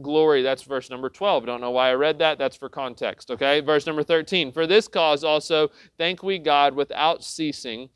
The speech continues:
because when you received the word of God which ye heard of us, you received it not as the word of men, but as it is in truth the word of God, which effectually worketh also in you that believe." Let me stop for just a second, okay?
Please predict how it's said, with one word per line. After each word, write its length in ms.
because 300
when 180
you 100
received 580
the 100
word 320
of 160
God 320
which 240
ye 100
heard 300
of 120
us, 300
you 140
received 500
it 160
not 340
as 200
the 100
word 480
of 240
men, 480
but 160
as 340
it 320
is 340
in 260
truth 500
the 140
word 400
of 280
God, 320
which 180
effectually 680
worketh 580
also 600
in 220
you 400
that 260
believe." 320
Let 140
me 80
stop 280
for 80
just 280
a 80
second, 460
okay? 360